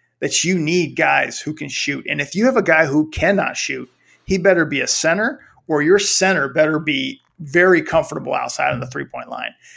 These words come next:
And, you know, Joel Embiid is, but his strength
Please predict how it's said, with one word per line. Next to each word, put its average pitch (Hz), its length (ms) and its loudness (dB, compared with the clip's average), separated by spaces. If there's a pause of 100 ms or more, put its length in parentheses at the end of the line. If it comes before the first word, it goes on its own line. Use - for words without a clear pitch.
(180)
And, 180 240 0 (160)
you 180 80 -6
know, 160 120 2
Joel 208 340 6
Embiid 175 340 2
is, 175 560 2 (300)
but 160 140 2
his 240 200 4
strength 208 640 2